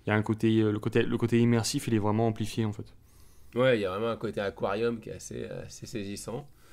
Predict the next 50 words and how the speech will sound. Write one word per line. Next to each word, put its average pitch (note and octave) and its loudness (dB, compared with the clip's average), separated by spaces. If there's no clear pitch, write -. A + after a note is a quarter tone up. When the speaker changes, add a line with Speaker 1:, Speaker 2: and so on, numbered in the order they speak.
Speaker 2:
Et, G#2 -2
euh, G2 2
et A2+ -2
l'histoire A#2+ -2
est A#2 -2
pas A2 -2
mal, C3 -2
qui - -10
est - -12
une G2 -12
sorte G#2 -6
de G#2 -2
huis G#2+ -4
clos B2 0
en C3 -2
fait. A2+ -4
Les F2+ -6
mecs F#2+ -6
vont F2 -8
rester F#2 -10
bloqués G2+ -4
dans G#2+ -2
leur F#2+ -2
bateau G#2+ 0
avec F#2 -2
la F#2 -6
créature G2+ -4
qui F2+ -10
rôde G2 -4
autour F#2 -6
d'eux. A2 -6
Speaker 1:
Mhm. B2 -2
Speaker 2:
Et - -12
c'est A#2+ 0
assez A#2 0
marrant D#3 0
comme A2+ -4
quoi, B2 -2
euh, A2+ 0
plein D3+ -4
de C#3+ -4
structures C#3 -4
vont A2 0
être G2 -2
reprises A2+ -2
dans F#2 -4
plein A2 -6
de A2+ -4
films A2 -6
après. A#2+ -6